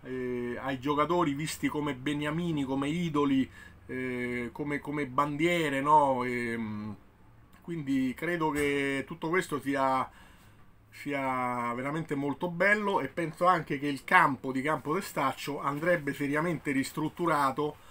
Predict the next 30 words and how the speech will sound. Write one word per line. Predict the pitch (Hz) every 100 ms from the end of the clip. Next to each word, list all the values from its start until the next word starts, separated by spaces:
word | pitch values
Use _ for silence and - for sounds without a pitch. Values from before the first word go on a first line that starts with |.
| - -
perché | 135 120 139
so | 175 147
che | 131
versa | 123 147 147 - 135
in |
condizioni | 123 143 147 - 165 143
pessime | 165 147 - - 160 180 - - - - - - - - - - -
e, | 180 151
eh, | 139 113
diciamo, | 143 127 170 135
salvaguardato, | 165 147 156 160 190 143 147 156 135
perché | 123 - 143 131
rappresenta | 131 131 160 151 147 139 -
un | 131 131
pezzo | - 151 - 143
della | 135 135
storia | - - 151 147 135 131 - - - - - - -
della | 147 151 165
Roma | 160 165
e | 139
quindi | 160 147
un | 139
pezzo | 165 151 - 143
anche | 143 -
della | 139 147
storia | - 147 139 135 135 139
di | 123 127
questa | 139 - 147 135
meravigliosa | 143 147 151 147 135 123
città. | 123 135 113 127 117